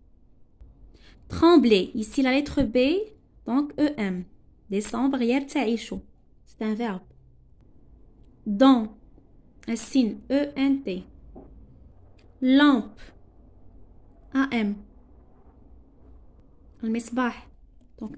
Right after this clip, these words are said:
A M. A M, lampe. Champignon, الفطر. Regardez, il y a la lettre P, donc j'écris A M.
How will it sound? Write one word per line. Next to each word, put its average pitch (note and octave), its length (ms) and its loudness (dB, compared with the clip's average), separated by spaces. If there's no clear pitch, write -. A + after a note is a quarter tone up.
A C#4 180 -4
M. F#3+ 280 -2
A C4 260 -6
M, F#3+ 300 -6
lampe. G#3 400 -6
Champignon, D#4 760 4
الفطر. D4 460 -4
Regardez, G#3+ 360 -4
il A#3+ 80 -4
y G#3+ 80 -2
a - 20 -2
la G#3 80 -4
lettre G#3 260 -8
P, C4+ 220 -6
donc C4 220 -4
j'écris A#3+ 480 -6
A C4+ 160 -8
M. F3+ 220 -10